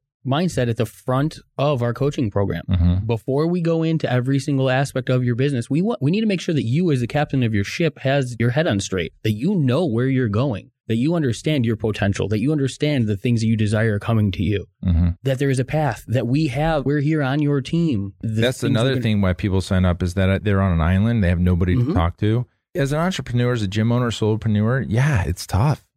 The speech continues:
Speaker 2: You're gonna be on an island. You're gonna be by yourself, and you're not gonna know where to,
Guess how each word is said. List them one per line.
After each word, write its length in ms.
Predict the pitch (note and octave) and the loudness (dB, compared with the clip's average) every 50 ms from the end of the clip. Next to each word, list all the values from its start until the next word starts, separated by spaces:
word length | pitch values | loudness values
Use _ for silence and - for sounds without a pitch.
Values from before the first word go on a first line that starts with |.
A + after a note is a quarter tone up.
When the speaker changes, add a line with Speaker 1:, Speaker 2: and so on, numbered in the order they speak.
| _ | _
Speaker 2:
You're 120 | G#2+ A#2 A2+ | 0 0 2
gonna 200 | A#2+ B2 C3 A2 | 2 0 0 0
be 220 | F#2 G2+ A#2 C3+ C#3 | 0 0 0 0 0
on 100 | B2 A2+ | 0 2
an 100 | G#2 F#2+ | 2 2
island. 360 | F#2+ G2+ G2 G2 G2 F#2+ F#2+ | 2 2 2 4 4 4 2
You're 100 | F#2+ G#2 | 2 2
gonna 240 | B2+ C#3+ C3 F2+ - - - | 0 -2 -2 -4 -6 -8 -4
be 280 | - G#2+ B2 C3+ C3 B2 | -2 0 0 2 0 0
by 200 | F2+ - F#2+ G2+ | 0 0 2 2
yourself, 520 | G2 F#2+ F2 - - - G2+ G2 F#2+ - - | 2 2 0 -2 0 0 2 2 0 0 0
and 140 | D2+ G2 F#2+ | 0 2 2
you're 80 | G2 | 2
not 200 | G#2 A2+ A#2 B2+ - | 2 2 0 0 0
gonna 120 | A2 G#2+ | 0 0
know 160 | G2+ F#2+ F#2+ | 2 2 2
where 280 | F2+ F2 F#2+ G#2 G2+ G2 | 2 2 2 2 2 2
to, 220 | G2 F2+ C#2+ C#2+ | 2 0 -2 -4